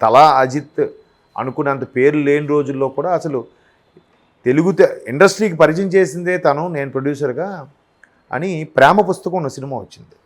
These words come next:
దాని ప్రొడ్యూసర్ ఆయనే. అయితే ఏంటంటే, ఆ, అది ఎవరు కాదు, మన గొల్లపూడి మారుతీరావు గారు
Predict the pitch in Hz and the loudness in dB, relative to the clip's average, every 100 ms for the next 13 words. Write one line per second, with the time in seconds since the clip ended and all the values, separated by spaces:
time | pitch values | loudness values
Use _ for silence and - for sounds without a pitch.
0 | 95 113 98 110 139 139 95 101 82 _ | -4 -2 -2 -6 -6 -4 -6 -6 -12 _
1 | _ _ _ _ _ _ - 143 156 156 | _ _ _ _ _ _ -2 0 0 -2
2 | 180 180 139 170 - - - - - 107 | -2 -2 -2 -4 -8 -16 -16 -12 -8 -4
3 | 107 107 107 - _ _ _ - _ - | -2 -2 -4 -10 _ _ _ -20 _ -2
4 | 131 135 160 185 160 110 165 208 113 110 | 2 2 2 2 0 0 -4 -10 -8 -4
5 | 101 85 69 _ _ _ _ _ _ - | -4 -4 -10 _ _ _ _ _ _ -18
6 | 85 120 160 185 151 135 147 151 131 110 | -2 0 2 2 4 2 2 2 4 4
7 | 92 73 | 0 -4